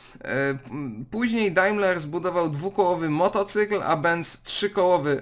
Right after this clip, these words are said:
samochód, który zresztą widzimy tutaj. To jest właśnie ten pojazd Benza, ten trzykołowy, e, samochód. Ma-, m, one mają oba moc około półtora konia mechanicznego, czyli zobaczmy, to ma moc półtora konia mechanicznego, czyli to jest tak naprawdę zabawka dla bogatych,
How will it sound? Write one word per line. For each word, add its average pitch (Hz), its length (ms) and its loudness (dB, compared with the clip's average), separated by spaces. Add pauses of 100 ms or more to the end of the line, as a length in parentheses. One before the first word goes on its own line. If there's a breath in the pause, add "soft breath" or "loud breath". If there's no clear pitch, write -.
(120)
samochód, 170 640 -2
który 151 200 -6
zresztą 147 340 -6
widzimy 147 340 -4
tutaj. 127 420 -6
To 180 80 -10
jest 147 120 -6
właśnie 139 320 -8
ten 151 180 -8 (380 loud breath)
pojazd 139 500 -2
Benza, 143 560 -4
ten 151 180 -8
trzykołowy, 135 600 -4 (360 soft breath)
e, - 160 -6
samochód. 180 680 -2 (300 loud breath)
Ma-, 185 360 2
m, 165 420 -6
one 202 260 -2
mają 196 320 2
oba 180 240 4
moc 170 300 2
około 160 320 0
półtora 165 680 0 (360 loud breath)
konia 156 320 0
mechanicznego, 156 800 -2
czyli 131 160 -8
zobaczmy, 139 420 -8
to 165 140 -6
ma 151 140 -2
moc 147 260 0
półtora 151 380 -8
konia 151 260 -2
mechanicznego, 143 720 -4
czyli 147 220 -4
to 151 80 -2
jest 147 120 -4
tak 139 120 -4
naprawdę 147 400 -2
zabawka 147 540 2
dla 139 140 -2
bogatych, 139 500 -2